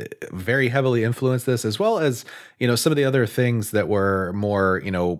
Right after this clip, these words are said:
pop culture for him as a child. Um, there's, of course, the, the very popular Ultraman series, uh, in Japan. That was something that uh, very heavily influenced how Pokemon work too, because,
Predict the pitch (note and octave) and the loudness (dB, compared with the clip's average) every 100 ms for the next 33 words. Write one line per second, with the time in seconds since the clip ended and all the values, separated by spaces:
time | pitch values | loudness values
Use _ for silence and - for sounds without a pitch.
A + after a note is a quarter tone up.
0 | - - G2+ - - G2 - F2 E2+ F#2 | -6 0 0 0 -2 -2 0 -4 -2 0
1 | F2+ E2+ F#2 F2+ E2 - G#2 G2+ E2+ - | 0 0 -2 -2 -6 0 0 0 -2 0
2 | E3+ G2+ E2+ D#2+ - - - - G2 G2 | 2 2 2 -2 -8 -18 -20 -4 2 4
3 | F#2 F#2 G2 F2+ - G2+ F#2 - F2+ E2+ | 4 0 0 -2 -2 0 2 0 -4 -2
4 | F#2 F#2 F2+ F2+ - - F2 F#2+ F2 F2 | 0 4 4 2 -2 0 2 2 0 0
5 | E2+ D#2+ - F#2 - F#2+ F2+ F2 E2 E2 | 0 -2 -2 -2 2 2 2 2 2 -2
6 | E2 - - F#2 E2+ E2 D#2+ - - _ | -4 -2 2 4 4 2 -2 -6 -10 _
7 | F#2 E2+ E2 E2+ D#2+ - E2+ D#2 D#2 - | -2 0 0 -2 -4 -2 -2 -2 -4 -10
8 | - - - - F2+ F2+ G2+ F2+ F2 E2+ | -18 -20 -20 -4 -2 0 0 0 0 -2
9 | D#2+ F2 E2+ D#2+ _ _ - E2 D#2+ F#2 | 0 2 2 0 _ _ -2 -2 2 2
10 | E2+ F#2 E2+ E2 E2+ E2+ - F2+ E2+ D#2+ | 2 0 0 -2 -2 -4 -4 -2 -2 -2
11 | - - - - D#2+ - E2+ E2+ E2 D#2+ | -6 -10 -8 -4 -2 -2 -4 -2 -2 0
12 | D#2+ - A#2+ G#2+ E2+ E2 D#2+ | -2 0 2 2 2 0 -2